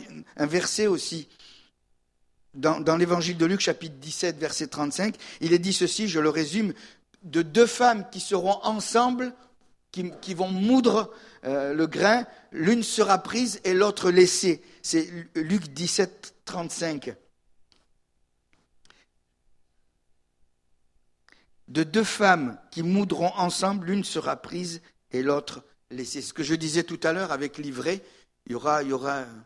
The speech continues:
il y aura une, une sélection qui se fera quand on lit dans, dans Matthieu vingt-cinq aussi, « Il séparera les uns d'avec les autres, comme le berger va séparer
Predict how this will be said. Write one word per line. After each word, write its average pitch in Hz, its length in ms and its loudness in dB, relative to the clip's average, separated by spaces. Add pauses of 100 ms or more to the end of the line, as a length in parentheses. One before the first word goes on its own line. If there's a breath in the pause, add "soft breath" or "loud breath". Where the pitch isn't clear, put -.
(440)
il - 40 -14
y 117 40 -10
aura 135 180 -4
une, 135 160 -6 (560)
une 139 160 -16
sélection 165 540 -4
qui 143 140 -16
se - 100 -14
fera 165 280 -6
quand 143 240 -8
on 135 80 -6
lit 147 160 -6
dans, 127 200 -4 (420 loud breath)
dans 117 140 -6
Matthieu 135 600 -4
vingt-cinq 139 600 -6
aussi, « 165 400 -6 (340 loud breath)
Il 135 120 -4
séparera 147 600 0
les 147 240 0
uns 156 80 0
d'avec 139 320 -2
les 135 200 0
autres, 175 260 0
comme 135 220 -2
le 135 80 0
berger 135 560 2 (340 loud breath)
va 131 140 4
séparer 147 760 2